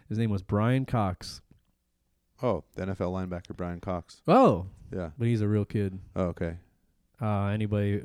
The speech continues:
Speaker 1: uh, from high school listening to this, Brian Cox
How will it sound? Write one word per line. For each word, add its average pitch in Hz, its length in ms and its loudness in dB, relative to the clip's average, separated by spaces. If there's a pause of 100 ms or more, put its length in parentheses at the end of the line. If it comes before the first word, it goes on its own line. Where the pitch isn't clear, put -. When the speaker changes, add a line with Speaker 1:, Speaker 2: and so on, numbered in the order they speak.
Speaker 1:
uh, 95 300 -4
from 95 200 -10
high 101 140 0
school 92 460 -6
listening 92 360 -4
to 95 100 -4
this, 90 160 -6
Brian 101 320 -2
Cox 98 420 -4